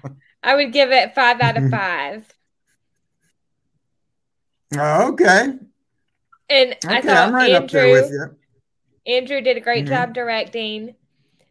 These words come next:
Speaker 2: I thought
Speaker 1: Mm-hmm.
Speaker 2: the chemistry
Speaker 1: And
Speaker 2: between the whole cast was great. Again, the writing
Speaker 1: Mm-hmm.
Speaker 2: was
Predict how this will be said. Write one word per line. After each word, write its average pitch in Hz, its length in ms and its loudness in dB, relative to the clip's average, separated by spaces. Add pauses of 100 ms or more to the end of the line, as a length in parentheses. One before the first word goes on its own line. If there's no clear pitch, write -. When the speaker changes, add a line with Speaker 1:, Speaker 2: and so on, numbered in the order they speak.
(360)
Speaker 2:
I 113 100 -10
thought 208 240 -2
Speaker 1:
Mm-hmm. 151 320 -10
Speaker 2:
the 226 240 -4
chemistry 254 460 -4
Speaker 1:
And 254 120 -6
Speaker 2:
between 247 220 -8
the 240 80 -10
whole 233 180 -6
cast 220 440 -8
was 226 120 -16
great. 202 440 -10
Again, 202 580 -12 (1300)
the 247 80 -10
writing 254 420 -2
Speaker 1:
Mm-hmm. 226 120 -6
Speaker 2:
was - 460 -4